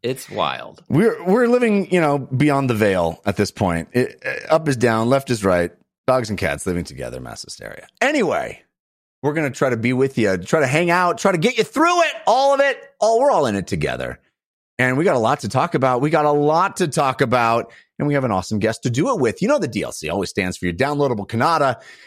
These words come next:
Speaker 2: and your downloadable Christian. But this week, I'm so excited because D L C stands for Detective Lead Character.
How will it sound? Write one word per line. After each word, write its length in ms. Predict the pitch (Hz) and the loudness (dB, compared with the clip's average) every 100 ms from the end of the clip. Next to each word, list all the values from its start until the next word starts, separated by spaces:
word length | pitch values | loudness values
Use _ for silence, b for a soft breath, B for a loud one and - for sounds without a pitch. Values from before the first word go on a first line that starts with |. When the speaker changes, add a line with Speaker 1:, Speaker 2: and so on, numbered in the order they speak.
| B | B
Speaker 2:
and 120 | 127 131 | -4 -2
your 120 | 117 | -2
downloadable 680 | 101 180 196 170 185 147 135 | 0 0 2 2 2 0 0
Christian. 440 | - 208 - 165 | 0 0 0 0
But 180 | 139 117 | 0 2
this 300 | 180 302 - | 2 0 0
week, 540 | 320 359 262 - - - | 2 2 0 -8 -14 -6
I'm 140 | - | -6
so 260 | - - 95 | -4 -2 -2
excited 460 | - - 62 53 - _ _ - | -2 -4 -4 -6 -16 _ _ -8
because 260 | 104 120 101 | -2 -2 0
D 260 | 110 208 | 0 2
L 140 | 196 180 | 4 2
C 260 | - 185 | 0 0
stands 460 | 180 - 170 170 - | 0 0 0 0 0
for 420 | 202 302 370 320 - _ _ _ _ _ _ 90 | 2 2 2 0 -6 _ _ _ _ _ _ -4
Detective 640 | 92 - 117 - 90 78 | -4 -4 -8 -4 -2 0
Lead 360 | 82 107 95 90 | 0 0 -2 -4
Character. 600 | - 113 113 - - | -8 -6 -8 -10 -16